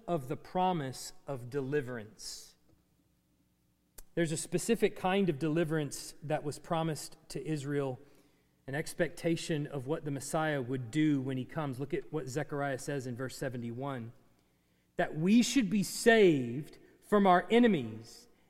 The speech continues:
and from the hand of all who hate us. This is what he had proclaimed through the prophets of old, that we would be saved from our enemies and from the hand of all who hate us. So there's a reason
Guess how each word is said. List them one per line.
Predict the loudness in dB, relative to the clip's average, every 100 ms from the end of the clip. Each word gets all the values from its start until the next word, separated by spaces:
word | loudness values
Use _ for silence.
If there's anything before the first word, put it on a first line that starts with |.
| -2
and | 0 2
from | 4 6 8 6
the |
hand | 2 0 2 4 2 2 0 2
of | -2 2
all | 6 6 6 4 2 -4 -16 0
who | 4 4
hate | 6 4
us. | 4 -2 -12 -16 0
This | 4
is | 6 6
what | 8
he | 10
had | 8 8
proclaimed | 2 2 4 6 8 6 4 0 -18 -4
through | 6 10 10
the | 8
prophets | 6 8 8 4 -2
of | 0
old, | 4 6 6 4 -2 6
that | 8 8
we | 6 6 8
would | 8 6 6
be | 6 6
saved | 6 6 8 8 4 0 -4 -14 -20 -20 _
from | 4 6
our | 8 8
enemies | 6 8 6 4 0 2
and | 2 4
from | 4
the | 4
hand | 4 4 4 4
of | 4 2 2
all | 6 8 8 6 0 -2
who | 2 4
hate | 6 6
us. | 6 2
So | 0
there's | 2 4
a |
reason | 6 8 10 10 6 2